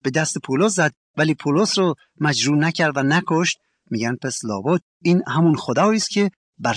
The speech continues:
طبیعت قدرت داره و مسلط داره. دوستان عزیز، اگر به خاطر داشته باشید، عیسی مسیح قبل از اینکه به آسمان صعود کنه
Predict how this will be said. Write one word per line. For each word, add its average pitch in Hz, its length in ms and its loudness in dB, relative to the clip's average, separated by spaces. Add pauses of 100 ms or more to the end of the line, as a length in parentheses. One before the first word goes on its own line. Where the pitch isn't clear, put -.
طبیعت 117 580 -4 (840)
قدرت 131 380 -4
داره 98 360 -6
و 104 100 -6
مسلط 95 480 -6
داره. - 280 -18 (580)
دوستان 208 280 2
عزیز، 202 380 2 (180)
اگر 175 260 0
به 170 100 0
خاطر 160 360 0
داشته 175 340 0
باشید، 165 380 -2 (220)
عیسی 160 260 0
مسیح 170 540 0
قبل 160 200 -2
از 151 120 -4
اینکه 156 200 -2
به 143 120 -2
آسمان 135 540 0
صعود 117 340 -4
کنه 123 320 -2